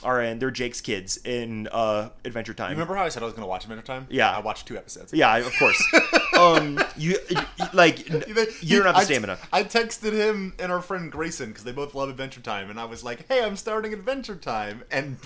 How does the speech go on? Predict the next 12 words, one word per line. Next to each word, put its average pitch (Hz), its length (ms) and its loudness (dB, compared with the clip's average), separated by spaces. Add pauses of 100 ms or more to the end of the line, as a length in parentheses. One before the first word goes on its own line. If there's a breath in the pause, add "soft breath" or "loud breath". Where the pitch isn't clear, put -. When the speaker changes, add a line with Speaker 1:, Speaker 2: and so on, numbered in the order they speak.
Speaker 2:
Bryce 147 420 -2
was 214 240 -4
just - 300 -8
like, 151 260 -2 (160 loud breath)
"Yeah, 185 160 0
no, 147 120 2
you're 120 100 0
not." 98 280 -4 (280 loud breath)
Speaker 1:
Yeah, 208 200 10
'cause - 400 6
Speaker 2:
<laughs> - 240 2 (100)
Speaker 1:
I 226 400 8